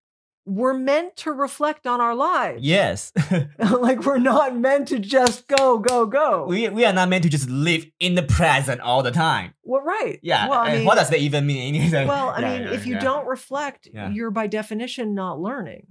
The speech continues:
Speaker 2: No.
Speaker 1: That's called processing.
Speaker 2: Yeah, that's called
Speaker 1: Yeah.
Speaker 2: processing.
Speaker 1: Yeah.
Speaker 2: Yeah. May-, uh, maybe it's a cultural thing. I don't know. Just going back to what we were talking about in the beginning, I feel like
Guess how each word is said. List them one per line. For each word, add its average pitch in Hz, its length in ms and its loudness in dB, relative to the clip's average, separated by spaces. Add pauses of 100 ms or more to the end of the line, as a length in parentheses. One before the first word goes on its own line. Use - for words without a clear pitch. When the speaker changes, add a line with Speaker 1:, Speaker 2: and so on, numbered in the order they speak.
(140)
Speaker 2:
No. 107 400 -6 (300)
Speaker 1:
That's 202 140 -10
called 208 240 -8
processing. - 800 -10 (100)
Speaker 2:
Yeah, 139 300 2
that's 135 200 -6
called - 240 -6
Speaker 1:
Yeah. - 40 -14
Speaker 2:
processing. 110 580 -4
Speaker 1:
Yeah. 85 80 -10
Speaker 2:
Yeah. 104 240 -2 (720)
May-, 180 160 -2
uh, 160 140 0
maybe 254 240 0
it's 170 100 -4
a 120 80 -2
cultural 147 440 -2
thing. 190 180 -6
I 208 120 0
don't 135 160 0
know. 101 160 -4
Just 117 200 -8
going 123 220 -2
back 107 160 -2
to - 80 -12
what 107 120 -2
we 110 60 -2
were 95 160 -2
talking 101 280 -6
about 90 240 -4
in 95 80 -6
the 92 80 -6
beginning, 101 360 -8
I 101 120 -4
feel 151 160 -4
like 117 240 2